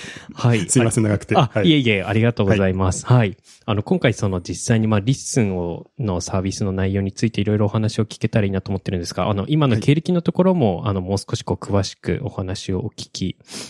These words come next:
Speaker 1: できればと思っていまして、
Speaker 2: はい。
Speaker 1: 一番最初はその、まあ、ハテナを創業されたっていうところがか、もう、まあ、皆さん本当に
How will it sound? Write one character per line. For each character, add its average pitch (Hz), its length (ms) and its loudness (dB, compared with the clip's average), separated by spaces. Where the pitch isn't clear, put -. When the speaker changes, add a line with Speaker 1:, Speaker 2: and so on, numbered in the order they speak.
Speaker 1:
で - 80 -4
き - 160 -8
れ 101 100 0
ば 90 120 -4
と - 120 -8
思 90 160 -6
っ - 20 -8
て - 160 -16
い 90 40 -6
ま 87 120 -8
し - 120 -12
て、 - 340 0
Speaker 2:
は - 140 -4
い。 - 20 2
Speaker 1:
一 165 60 2
番 214 180 4
最 202 180 0
初 - 140 -2
は 185 60 2
そ - 100 -2
の、 156 80 0
ま 147 120 4
あ、 - 40 -2
ハ - 200 -2
テ 156 140 0
ナ 123 140 0
を 90 60 -4
創 98 220 -4
業 101 120 -2
さ 104 160 -2
れ 101 80 0
た - 160 -6
っ 101 40 0
て - 120 -10
い 87 40 -6
う - 20 -14
と - 100 -20
こ - 120 -6
ろ 90 60 -4
が 92 120 -8
か、 - 340 -4
も 92 380 -4
う、 - 40 -16
ま 98 100 -2
あ、 - 80 -12
皆 101 160 0
さ - 100 -6
ん 82 60 -8
本 92 100 -10
当 - 140 -8
に 87 240 -10